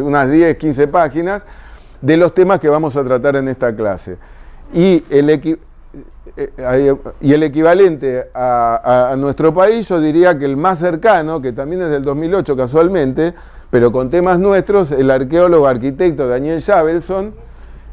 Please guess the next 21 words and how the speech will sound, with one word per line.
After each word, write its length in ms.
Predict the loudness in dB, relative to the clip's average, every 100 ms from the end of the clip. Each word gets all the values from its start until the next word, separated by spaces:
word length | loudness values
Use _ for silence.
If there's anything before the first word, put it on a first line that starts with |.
| -8
eh, 420 | 2 4 4 2
sacó 300 | 2 0 2
este 200 | 0 0
libro 500 | 0 2 2 4 2
que 60 | 0
es 140 | -4
bárbaro, 580 | 0 2 2 0 -2 -4
como 240 | -6 -10 -8
una 160 | -8
síntesis 640 | -4 -2 0 -2 -2 -2
de 120 | 0 0
los 300 | 0 0 -2
estragos 480 | 0 2 2 2
que 120 | 0 -4
hemos 260 | -4 -4
hecho 400 | -6 -2 -2 -2 -6 -20 -18 -4
en, 320 | -2 -2 -6 -6
en 200 | 0 2
nuestros 400 | 2 2 -4 -4
edificios 500 | -2 -2 -4 -4 -4
restaurados, 680 | -4 -4 -2 0 -2 -4